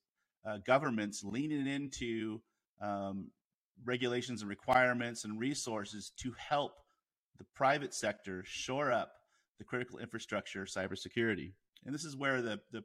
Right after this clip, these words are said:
the purple teaming comes into play. We'll talk about that in a little bit.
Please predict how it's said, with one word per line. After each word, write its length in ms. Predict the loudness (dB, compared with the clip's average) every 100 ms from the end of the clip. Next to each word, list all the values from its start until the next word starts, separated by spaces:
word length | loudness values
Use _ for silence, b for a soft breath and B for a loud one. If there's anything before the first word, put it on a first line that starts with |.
| -10 -16
the 80 |
purple 280 | -8 -6 -6
teaming 360 | -4 -2 0 -2
comes 240 | -4 -4
into 160 | -8 -8
play. 240 | -10 -10
We'll 120 | -10 -8
talk 200 | -8 -4
about 180 | -4
that 180 | -2 -4
in 60 | -6
a 40 |
little 160 | -10 -10
bit. 200 | -12